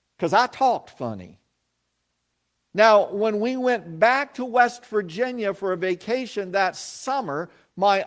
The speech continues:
uncles and aunts went to my mom and dad and they said, "What did you do with your kids? They talk like Yankees."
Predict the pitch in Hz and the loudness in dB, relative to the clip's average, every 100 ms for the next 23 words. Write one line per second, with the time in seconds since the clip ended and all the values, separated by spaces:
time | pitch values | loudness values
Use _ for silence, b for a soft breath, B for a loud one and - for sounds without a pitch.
0 | - 247 294 - 185 165 180 185 185 - | 2 4 4 2 0 2 0 -4 -8 -8
1 | 233 269 233 175 - 208 180 190 180 180 | -6 -2 -4 -6 -2 -2 -2 -6 -4 0
2 | 202 233 220 185 170 208 262 240 185 175 | 4 4 4 -2 0 2 2 2 0 -4
3 | 175 175 185 175 b b - 190 302 214 | -6 -4 -2 -4 b b 8 10 10 6
4 | 208 240 269 185 285 277 226 220 214 247 | -2 -2 -2 2 2 2 4 2 4 -2
5 | 262 - 311 320 135 151 285 285 156 156 | -2 -6 -6 -6 -6 2 2 4 4 4
6 | 196 220 240 294 311 311 - 156 92 - | 4 0 0 -4 -2 -4 -6 -10 -10 -18
7 | - | -20